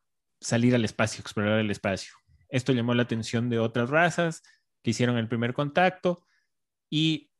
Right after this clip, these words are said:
eh, pasaron los años, pasaron las décadas y finalmente la humanidad, junto a la ayuda de ciertas civilizaciones extraterrestres, tuvieron la posibilidad de, de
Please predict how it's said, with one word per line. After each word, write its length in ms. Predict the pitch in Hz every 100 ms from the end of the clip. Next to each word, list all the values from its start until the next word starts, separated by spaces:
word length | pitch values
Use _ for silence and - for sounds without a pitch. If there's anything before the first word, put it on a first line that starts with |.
| _ _
eh, 320 | 120 104 95 87 87 104 - _ -
pasaron 420 | 113 139 151 147
los 140 | 143
años, 440 | 156 156 156 156 147
pasaron 360 | 123 143 139
las 100 | 139
décadas 480 | 135 143 143 135 127
y 40 | 117
finalmente 500 | 113 113 117 113 120
la 100 | 110
humanidad, 540 | 107 104 107 113 127
junto 440 | 123 120 120 120
a 160 | 107 101
la 120 | 98
ayuda 320 | 104 113 123
de 80 | 107
ciertas 960 | - 117 113 123 107 98 - - - -
civilizaciones 800 | 117 107 104 101 - 123 127 123
extraterrestres, 720 | - 123 139 147 170 151 135
tuvieron 460 | - 107 110 113 113 - _ _ _ _
la 160 | 117 107
posibilidad 680 | 110 - 110 104 101 107 107
de, 280 | 107 98 92 113 - _ _ _ _ _ _ _ _
de 800 | 139 113 113 110 107 104 104 101